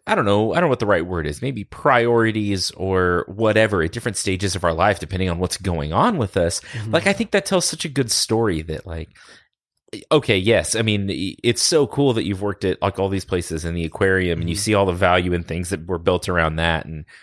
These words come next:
Speaker 1: um, you can look back and see what the zoo taught you, and
Speaker 2: Mm-hmm.
Speaker 1: now you're kinda getting to find almost a new career path through the botanical garden.
Speaker 2: Mm-hmm. I love that. And it, it is, it's exactly that because, and I think what's the good thing, what the good thing is, is, like, there was, there's a point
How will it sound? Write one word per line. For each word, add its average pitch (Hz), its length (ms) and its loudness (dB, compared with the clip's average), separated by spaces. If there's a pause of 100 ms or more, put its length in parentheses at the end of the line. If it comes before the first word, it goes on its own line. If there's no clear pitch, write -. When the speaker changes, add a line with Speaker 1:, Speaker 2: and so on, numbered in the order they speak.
(340)
Speaker 1:
um, 92 360 0
you 117 100 0
can 120 200 0
look 123 180 0
back 110 260 2
and 104 100 -2
see 113 140 0
what 107 140 0
the 104 100 2
zoo 104 280 4
taught 85 320 -2
you, 80 200 -2
and 80 60 2
Speaker 2:
Mm-hmm. 80 80 -2
Speaker 1:
now 90 160 0
you're 87 240 -2
kinda 92 260 -2
getting 90 320 -2
to 82 220 0 (400)
find 113 380 0
almost 131 300 -2
a 143 40 -2
new 143 180 -4
career 156 320 -2
path 85 340 -4
through 92 160 -2
the 95 60 -2
botanical 101 480 -4
garden. 120 340 -6
Speaker 2:
Mm-hmm. 107 260 -6 (160)
I 151 100 2
love 165 200 2
that. 110 180 0
And 120 80 0
it, 139 120 0
it 135 160 -2
is, 147 320 0
it's 139 160 0
exactly 143 380 0
that 120 200 0
because, 123 260 -6
and 131 140 4
I 147 60 4
think 175 240 -2
what's 180 160 0
the 156 100 -2
good 139 160 -2
thing, 139 160 0
what 120 200 0
the 127 60 -6
good 131 140 0
thing 120 140 0
is, 101 360 0
is, 110 160 -2
like, 110 380 -2 (680)
there 139 120 4
was, 135 240 2
there's 139 220 2
a 151 80 2
point 156 400 0